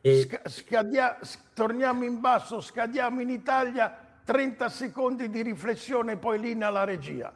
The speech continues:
Speaker 1: Allora, ehm, la questione italiana è molto semplice. Il campo largo,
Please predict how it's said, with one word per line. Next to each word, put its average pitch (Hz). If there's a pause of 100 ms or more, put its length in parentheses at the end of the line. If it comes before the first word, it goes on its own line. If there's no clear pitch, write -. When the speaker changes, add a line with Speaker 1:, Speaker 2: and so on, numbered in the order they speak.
Speaker 1:
Allora, 139
ehm, 135
la 135
questione 151
italiana 160
è 156
molto 139
semplice. 123
Il 110
campo 160
largo, 123